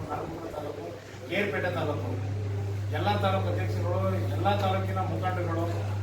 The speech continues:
ಮಹಿಳಾ ಘಟಕದ ಅಧ್ಯಕ್ಷರುಗಳು ಎಲ್ಲರೂ ಕೂಡ ಈ ಕಾರ್ಯಕ್ರಮಕ್ಕೆ ಬಂದು, ಎಲ್ಲ ಜಿಲ್ಲೆಯ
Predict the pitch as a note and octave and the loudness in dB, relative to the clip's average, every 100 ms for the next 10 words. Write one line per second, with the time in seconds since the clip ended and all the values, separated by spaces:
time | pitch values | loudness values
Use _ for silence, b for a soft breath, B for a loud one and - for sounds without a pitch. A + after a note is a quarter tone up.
0 | - - E3+ G3+ G#3 G3+ G3 - F3 F3+ | 0 0 2 4 4 4 2 2 2 2
1 | F3 D#3 D#3+ E3 E3+ - - - - - | 0 0 0 0 0 -2 -4 -4 -6 -6
2 | - - - - - D#3 G3 G#3 F#3+ F#3+ | -8 -8 -10 -10 -8 -4 -2 -2 -2 -2
3 | F3+ E3+ F3 F3 E3+ F3 D#3+ D#3 E3+ D3+ | 0 -2 -4 -6 -6 -6 -6 -6 -2 0
4 | D3 F3+ F3 C#3+ - - - - - E3+ | 2 2 4 2 0 -2 -4 -4 -4 -2
5 | G3 | 2